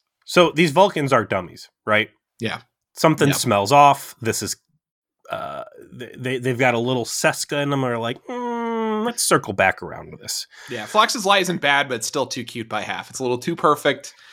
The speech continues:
Speaker 2: It's a little too clean. It's, "I just need the information. I can't verify why I'm asking for it very cleanly."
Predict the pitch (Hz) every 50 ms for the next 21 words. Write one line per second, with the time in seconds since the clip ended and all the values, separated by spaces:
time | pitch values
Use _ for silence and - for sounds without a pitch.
0 | - - - - _ - - 135 147 147 - - 175 - - - 170 156 156 156
1 | 151 151 147 147 147 - - 120 117 117 - - - 120 131 117 131 - - 143
2 | 135 123 131 135 127 120 - 127 123 127 127 127 - 131 123 123 120 113 117 -
3 | - - - - 113 - - 143 131 117 110 117 127 127 131 127 - - 131 127
4 | 123 117 120 123 123 123 123 117 117 120 120 117 - 131 123 117 - 117 117 110
5 | 110 113 110 107 - - 135 131 127 123 123 123 120 117 117 120